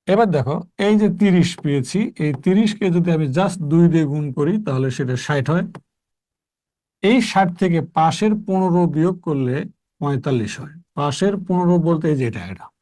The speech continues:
এটা। এটাকে দ্বিগুণ করলাম, করে এটা বিয়োগ করে দিলাম, তাহলে পঁয়তাল্লিশ পাচ্ছি। তাহলে এখন পরেরটাতে দেখি ম্যাচ করে কিনা। এই আঠাশকে দ্বিগুণ করে ছাপ্পান্ন,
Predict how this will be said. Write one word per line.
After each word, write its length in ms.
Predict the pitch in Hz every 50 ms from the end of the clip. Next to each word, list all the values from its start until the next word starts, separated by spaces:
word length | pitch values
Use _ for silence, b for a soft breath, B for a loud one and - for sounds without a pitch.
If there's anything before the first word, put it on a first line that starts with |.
| _ _
এটা। 220 | 117 110 104 - - _ _ _ _ _ _ _ _ _ _ _ _ _ _ _ _ _ _ _ _ _ _ _ _ _ _ _ _ _ _ _ _ _
এটাকে 340 | 147 151 160 202 202 220 202
দ্বিগুণ 340 | 160 170 170 170 175 175 170
করলাম, 340 | 165 110 95 85 85 - _ _ _ _ _ _ _ _ _
করে 240 | - 160 175 208 202
এটা 100 | 185 180
বিয়োগ 260 | 151 143 160 160 151
করে 180 | 160 - 117 110
দিলাম, 260 | 95 90 82 82 - _ _ _ _ _ _ _ _ _ _
তাহলে 240 | - 151 147 165 202
পঁয়তাল্লিশ 500 | - 165 151 139 131 117 139 127 117 -
পাচ্ছি। 260 | - 98 - - - - _ _ _ _ _ _ _ _ _ _ _ _ _ _ _ _ _ _ _ _ _ _
তাহলে 120 | 156 156
এখন 240 | 165 156 196 185 175
পরেরটাতে 420 | - 202 202 202 175 202 208 202
দেখি 220 | 185 160 151 139 147
ম্যাচ 360 | 135 139 147 156 165 170 -
করে 240 | - - 127 117 107
কিনা। 300 | - 98 87 - - _ _ _ _ _ _ _ _ _ _ _ _ _ _ _ _ _ _ _ _ _ _ _ _ _ _ _ _ _ _ _ _ _ 143
এই 80 | 143 139
আঠাশকে 720 | - 131 147 143 131 180 180 175 175 - - 185 185 185 180
দ্বিগুণ 480 | 156 143 156 156 151 160 160 160 160
করে 460 | 156 - 156 151 147 156 160 165 170 175 - _ _ _ _ _ _ _ _ _ _ _ _
ছাপ্পান্ন, 760 | - - - 143 135 135 - 156 156 160 165 170 190 220 247